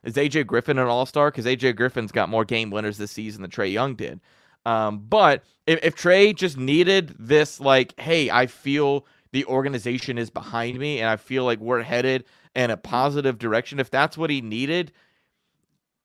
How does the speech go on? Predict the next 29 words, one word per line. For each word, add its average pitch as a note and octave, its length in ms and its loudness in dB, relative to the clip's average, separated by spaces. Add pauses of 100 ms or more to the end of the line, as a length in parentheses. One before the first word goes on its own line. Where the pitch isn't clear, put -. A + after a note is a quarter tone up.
(240)
I D3+ 140 0
can D#3+ 200 -4
tell D#3+ 260 0
you D#3+ 300 2
that, C#3 280 2
that C3+ 260 0 (380)
I D3 560 2 (100)
don't D#3+ 240 -2
think F3+ 540 -8 (400)
that C3+ 320 0
I C3+ 140 0
want C#3+ 440 -2 (300)
a C#3 80 0
star C#3+ 760 0
who B2 480 0 (680)
is C3 280 0
not C#3 260 -2
the D3+ 60 -2
most D3 240 -4
mature C#3+ 380 -2
person C#3+ 500 -4
and, A#2+ 140 -4
and B2 160 -4
who B2+ 140 -2
doesn't B2+ 340 0
feel D3 180 -2
like C3+ 200 0
a C3 60 -4
leader. C#3 500 0